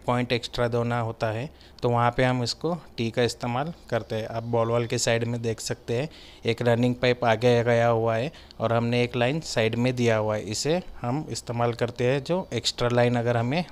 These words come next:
देना है, तो यहाँ पे हम टी का इस्तेमाल करते हैं।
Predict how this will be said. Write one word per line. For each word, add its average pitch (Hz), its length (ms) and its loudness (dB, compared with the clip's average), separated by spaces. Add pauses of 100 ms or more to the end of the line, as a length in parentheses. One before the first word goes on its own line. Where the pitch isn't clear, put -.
देना 117 300 0
है, 120 120 0
तो 123 180 -4
यहाँ 120 280 -2
पे 120 80 2
हम 156 200 -2 (280)
टी 117 160 0
का 120 140 2
इस्तेमाल 120 500 0 (340)
करते 107 280 0
हैं। 98 240 -4